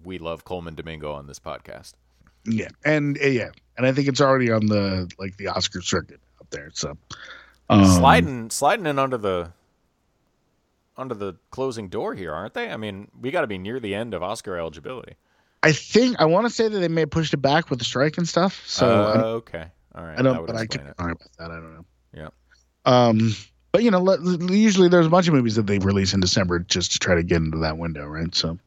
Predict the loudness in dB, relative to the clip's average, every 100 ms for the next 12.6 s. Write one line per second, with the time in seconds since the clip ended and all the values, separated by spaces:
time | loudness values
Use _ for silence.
0 | _ _ _ -10 -8 -8 -10 _ _ _
1 | _ _ _ _ _ _ _ _ _ 6
2 | 8 6 4 0 -6 -14 _ _ _ _
3 | _ _ _ _ _ _ _ _ -2 0
4 | 0 -2 -4 -2 -2 -2 -8 -16 _ _
5 | _ _ _ _ -4 -4 -4 _ _ _
6 | _ _ _ -2 0 0 -2 2 0 0
7 | -4 -6 0 2 4 4 6 4 4 2
8 | 0 2 2 2 2 2 2 0 -2 -2
9 | 0 0 2 2 4 2 0 0 0 0
10 | 0 0 2 4 4 4 4 4 6 4
11 | 6 6 6 4 0 2 0 0 -2 -2
12 | 0 0 0 -4 -4 -8